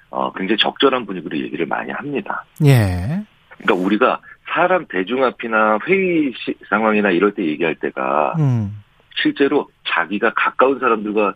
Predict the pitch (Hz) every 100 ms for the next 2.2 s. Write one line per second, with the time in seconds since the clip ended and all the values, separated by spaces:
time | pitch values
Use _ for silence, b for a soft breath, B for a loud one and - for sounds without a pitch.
0 | - 87 98 104 92 87 101 76 82 82
1 | - 151 147 135 120 - 67 65 - 151
2 | 143